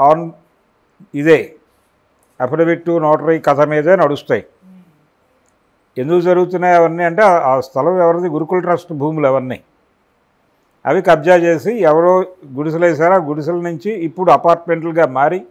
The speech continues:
స్లమ్ములు అపార్ట్మెంట్లుగా మారి, ఆ locality costly అయ్యి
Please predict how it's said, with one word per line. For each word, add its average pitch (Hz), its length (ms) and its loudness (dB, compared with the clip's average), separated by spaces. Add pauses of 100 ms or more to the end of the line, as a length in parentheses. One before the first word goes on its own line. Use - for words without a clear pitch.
(760)
స్లమ్ములు 175 480 0
అపార్ట్మెంట్లుగా 175 840 2
మారి, 135 320 -4 (600)
ఆ 127 80 0
locality 175 520 0
costly 156 580 0
అయ్యి 101 220 -6